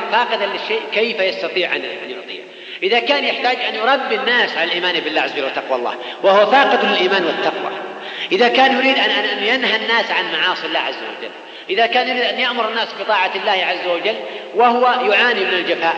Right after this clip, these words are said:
في، في قلبه، يعاني من الضعف في إيمانه، يعاني من الخور في هذا الجانب، فكيف يستطيع أن يحقق هذا الأمر؟ "أتأمرون الناس بالبر وتنسون أنفسكم وأنتم تتلون الكتاب، لم تقولون ما لا تفعلون؟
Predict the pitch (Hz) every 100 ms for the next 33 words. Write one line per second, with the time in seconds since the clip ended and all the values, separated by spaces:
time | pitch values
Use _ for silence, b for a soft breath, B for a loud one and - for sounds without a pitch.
0 | - 117 - - - 139 139 143 110 139
1 | 139 B - 190 247 262 226 208 180 220
2 | 185 - - 151 170 143 - B B 175
3 | 180 240 240 220 202 180 233 214 - 196
4 | 214 202 185 202 220 226 - B B 190
5 | 190 254 254 - 208 202 202 202 - -
6 | - - 180 220 - 190 220 254 262 -
7 | - - 175 175 185 185 156 143 151 147
8 | 160 - 165 208 196 196 220 202 196 208
9 | 202 202 202 247 - - B - 180 180
10 | 190 175 208 190 170 156 190 - 165 151
11 | 156 151 - 139 147 139 - - 156 170
12 | - B B 175 262 262 240 - 220 226
13 | 190 202 202 180 202 175 185 214